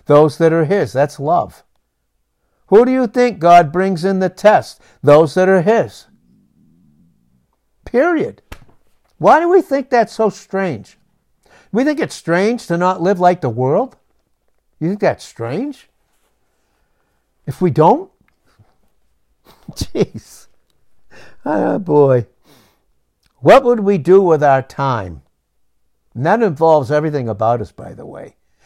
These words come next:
Everything about the details of life has to do with time. And what do we use it for? Is it the word? Is it? They increase in riches.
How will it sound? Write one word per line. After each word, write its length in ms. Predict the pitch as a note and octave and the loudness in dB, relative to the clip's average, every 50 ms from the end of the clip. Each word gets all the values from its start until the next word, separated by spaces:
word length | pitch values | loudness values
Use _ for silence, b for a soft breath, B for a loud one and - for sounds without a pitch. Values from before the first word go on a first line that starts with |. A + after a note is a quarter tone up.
| _ _ _ _ _ | _ _ _ _ _
Everything 480 | - E3+ G3+ A#3 B3+ A3 - F4 D4 G3+ | 0 2 2 2 0 -2 -2 -4 -4 -2
about 320 | F3 D#3+ F3 F3 E3 C#3 | 0 2 2 2 2 2
the 80 | D3 C3+ | -2 -4
details 600 | A#2 A2+ D3 D#3+ E3 D#3+ - D#3+ D3 C#3 B2+ A2+ | -2 -2 -4 -4 -4 -2 -2 -2 -2 -2 -2 -4
of 180 | B2 A#2 G2 G2+ | -6 -8 -8 -8
life 380 | A2 G#2 F#2+ F2 F2 - _ _ _ _ _ _ _ _ _ _ _ _ _ _ _ | -8 -8 -8 -10 -14 -20 _ _ _ _ _ _ _ _ _ _ _ _ _ _ _
has 320 | - D3+ D3+ D3 C3+ - | 0 0 0 0 -2 -4
to 120 | - C#3 | -8 -8
do 220 | B2+ A2+ D3 C#3 A#2+ | -6 -4 -2 -2 -2
with 220 | G#2+ G#2+ G#2 - | -2 -4 -6 -8
time. 400 | - - A#2+ A2+ G#2+ G2+ F2+ E2+ b b b b b | -10 -10 -8 -8 -8 -8 -10 -14 b b b b b
And 140 | A#2+ B2 B2+ | -8 -6 -4
what 100 | F3 G#3 | -2 -2
do 80 | A#3+ | -2
we 140 | A#3 A3+ G#3+ | -4 -4 -4
use 320 | F3 D#3+ D#3 D#3 C#3 G2+ B2 | -2 -2 -2 -4 -4 -6 -10
it 120 | A2+ - | -14 -14
for? 360 | _ - A2+ A2 A#2 - _ _ _ _ _ _ _ _ _ _ _ _ _ _ _ _ _ _ _ _ _ _ _ _ _ | _ -16 -16 -16 -16 -18 _ _ _ _ _ _ _ _ _ _ _ _ _ _ _ _ _ _ _ _ _ _ _ _ _
Is 200 | C#3+ D3 D#3+ E3+ | -4 -2 -2 -2
it 140 | G3+ G3+ - | -6 -6 -6
the 80 | G#3 G3 | -6 -4
word? 400 | F#3 G3 F#3+ F#3+ G3+ G#3 F#3 C#3+ - _ _ _ _ _ _ _ _ _ _ _ _ _ _ _ _ _ _ _ _ _ _ - | -4 -4 -4 -4 -4 -6 -8 -10 -14 _ _ _ _ _ _ _ _ _ _ _ _ _ _ _ _ _ _ _ _ _ _ -8
Is 160 | A#2+ C3 B2 D3+ | -8 -6 -6 -6
it? 180 | E3 - _ _ _ _ _ _ _ _ _ _ _ _ _ _ _ _ _ _ _ _ _ _ _ _ _ _ _ _ _ _ _ _ _ _ _ _ _ _ _ _ _ _ _ _ _ _ _ _ _ _ _ _ _ _ _ _ _ _ _ _ _ _ _ _ _ _ | -8 -8 _ _ _ _ _ _ _ _ _ _ _ _ _ _ _ _ _ _ _ _ _ _ _ _ _ _ _ _ _ _ _ _ _ _ _ _ _ _ _ _ _ _ _ _ _ _ _ _ _ _ _ _ _ _ _ _ _ _ _ _ _ _ _ _ _ _
They 220 | - D3+ E3+ F#3+ G3 | 2 2 4 4 4
increase 420 | G3 - - G#3+ A3 A#3 G#3 - | 0 0 0 2 2 2 2 0
in 120 | A#3 G#3+ G#3 | 0 2 4
riches. 500 | G#3+ A3+ A3 - - - - - _ | 2 2 2 -2 -8 -14 -14 -20 _